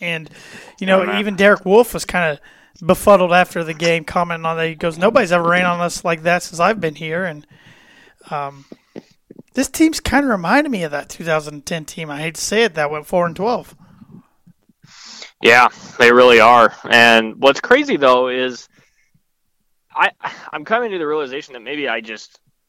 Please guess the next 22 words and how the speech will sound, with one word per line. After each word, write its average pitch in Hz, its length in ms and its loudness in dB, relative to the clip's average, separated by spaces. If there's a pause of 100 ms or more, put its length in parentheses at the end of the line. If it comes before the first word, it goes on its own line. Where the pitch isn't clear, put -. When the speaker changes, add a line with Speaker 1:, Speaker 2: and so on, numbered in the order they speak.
(460)
Speaker 2:
don't 135 260 -8 (840)
see 127 680 -8
the 107 220 -14
talent 123 600 -6
equating 123 520 -4
to 110 80 -8
what's 117 280 -6
on 107 140 -6
paper, 131 480 -8 (260)
but 120 300 2 (960)
it 131 260 -12
feels 214 360 4
like 135 280 0
still 139 600 -4
there's 131 220 -10
a 113 140 -10
heck - 340 -8
of 190 80 -8
a 160 40 -4
lot 165 180 -2
more 143 180 -10
talent 143 440 -8